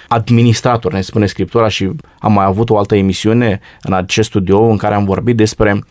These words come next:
acest privilegiu pe care Dumnezeu ne l-a dat, să fim administratori,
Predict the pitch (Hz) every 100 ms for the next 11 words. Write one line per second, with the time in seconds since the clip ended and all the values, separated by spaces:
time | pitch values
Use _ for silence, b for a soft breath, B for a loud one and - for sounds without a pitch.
0 | B B B - 107 127 - 113 110 123
1 | - 80 98 107 104 101 101 117 110 95
2 | 113 107 - 117 104 98 104 95 - 101
3 | - 98 107